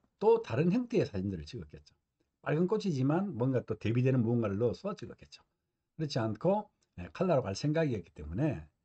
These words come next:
예, 애시당초 이거를 찍었어요. 이거는 그때 당시 니-, 어, 캐논에서 나온 디지털 카메라, 디-, 어, 원 디 에스였던가요? 그 카메라를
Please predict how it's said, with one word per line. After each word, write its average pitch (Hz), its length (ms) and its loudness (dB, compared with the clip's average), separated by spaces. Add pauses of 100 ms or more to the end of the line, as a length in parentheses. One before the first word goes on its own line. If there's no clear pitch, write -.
(360)
예, 85 160 -12
애시당초 160 680 -4
이거를 80 220 -8
찍었어요. - 320 -14
이거는 180 380 4 (440)
그때 190 200 -2
당시 127 420 2
니-, 156 160 0 (220)
어, 107 260 0
캐논에서 233 840 4
나온 123 680 0 (540)
디지털 143 1200 0 (160)
카메라, 107 500 -2 (140)
디-, 147 280 -8 (280)
어, 95 460 -6 (400)
원 175 320 6
디 190 180 0
에스였던가요? 117 800 -2 (560)
그 165 140 0
카메라를 190 760 2